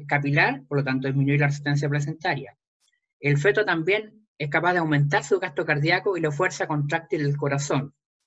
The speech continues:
La frecuencia cardíaca del feto va disminuyendo. Diga-, veamos que en la prim-, en el primer trimestre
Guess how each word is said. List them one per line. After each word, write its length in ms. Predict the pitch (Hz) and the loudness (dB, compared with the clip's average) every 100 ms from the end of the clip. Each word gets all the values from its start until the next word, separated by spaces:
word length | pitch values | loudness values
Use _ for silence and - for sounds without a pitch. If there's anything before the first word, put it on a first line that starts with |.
| _ _ _ _ _ _ _ _ _ _ _ _ _ _ _ - | _ _ _ _ _ _ _ _ _ _ _ _ _ _ _ -4
La 120 | 143 | -2
frecuencia 460 | 156 147 185 - 180 | 0 0 0 2 2
cardíaca 420 | 147 156 175 185 | 2 2 2 2
del 140 | 160 | 0
feto 280 | 143 185 170 | -2 -2 0
va 100 | 160 | 0
disminuyendo. 840 | 151 139 127 127 180 170 120 110 - _ | 2 2 2 2 0 0 -4 -6 -16 _
Diga-, 300 | - 123 131 131 | -14 -10 -10 -10
veamos 340 | 127 143 147 | -6 -2 -2
que 60 | 143 | -2
en 60 | |
la 100 | 127 | -4
prim-, 400 | 123 120 123 123 | -6 -12 -12 -12
en 80 | 127 | -14
el 200 | 120 - _ | -14 -18 _
primer 300 | 123 131 143 | -6 -2 -2
trimestre 680 | 143 151 156 147 160 147 | -2 -2 -4 -6 -8 -8